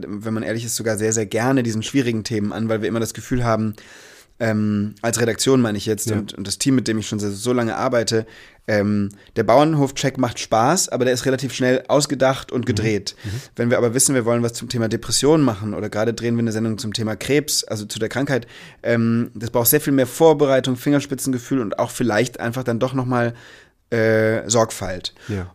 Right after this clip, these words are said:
Speaker 1: Und, ähm, und trotzdem, auch bei den schweren Themen in der Sendung, und das Gleiche gilt auch für das große, schwierige Thema Klima, äh, in diesem Film jetzt,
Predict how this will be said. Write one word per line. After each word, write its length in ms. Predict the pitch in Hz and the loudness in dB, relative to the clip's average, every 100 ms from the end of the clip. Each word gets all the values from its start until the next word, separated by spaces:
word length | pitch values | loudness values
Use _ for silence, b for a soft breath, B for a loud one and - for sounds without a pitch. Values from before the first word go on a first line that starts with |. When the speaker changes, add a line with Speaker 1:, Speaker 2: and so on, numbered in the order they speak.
| - | 0
Speaker 1:
Und, 400 | 127 127 127 - | 2 4 2 0
ähm, 320 | 123 127 127 - | 0 2 0 0
und 160 | 120 | -6
trotzdem, 480 | - 185 - 180 151 | 0 0 2 0 0
auch 140 | 139 139 | -2 -2
bei 100 | 127 | -2
den 100 | 123 | 0
schweren 380 | - 160 170 | 2 2 2
Themen 360 | - 151 143 139 | 0 2 2 0
in 140 | - 123 | 0 0
der 120 | 113 | 2
Sendung, 300 | 131 170 139 | 4 4 2
und 100 | 113 | 0
das 140 | 110 | -2
Gleiche 280 | 113 127 139 | -2 0 0
gilt 220 | 131 135 | 0 0
auch 100 | - | -2
für 300 | - - 131 | -6 -4 -2
das 240 | 117 - - | -2 -4 -2
große, 520 | 120 147 143 120 113 | 2 4 4 2 0
schwierige 460 | - 131 139 127 | 0 2 4 4
Thema 300 | 120 131 120 | 2 2 2
Klima, 580 | 110 - 139 147 131 123 | 0 0 4 4 4 2
äh, 320 | - 107 113 | 0 -2 0
in 100 | 95 | -2
diesem 160 | 110 107 | -2 -2
Film 260 | - 160 127 | 2 2 2
jetzt, 200 | 117 | 0